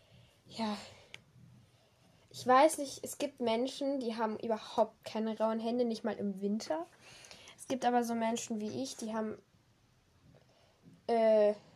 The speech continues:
im Winter richtig raue Hände. Oder sogar manchmal habe ich auch im Frühling oder so. Also, ich hab so, ab Ende Herbst beginnt es, so im Herbst beginnt es und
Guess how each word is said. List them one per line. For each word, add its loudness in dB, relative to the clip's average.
im -2
Winter -2
richtig -8
raue 2
Hände. 2
Oder 6
sogar 2
manchmal 0
habe 0
ich -4
auch 0
im -2
Frühling -2
oder 0
so. 0
Also, -2
ich -6
hab 6
so, 2
ab 4
Ende 4
Herbst -2
beginnt -2
es, -4
so 0
im -2
Herbst -6
beginnt -2
es -2
und -6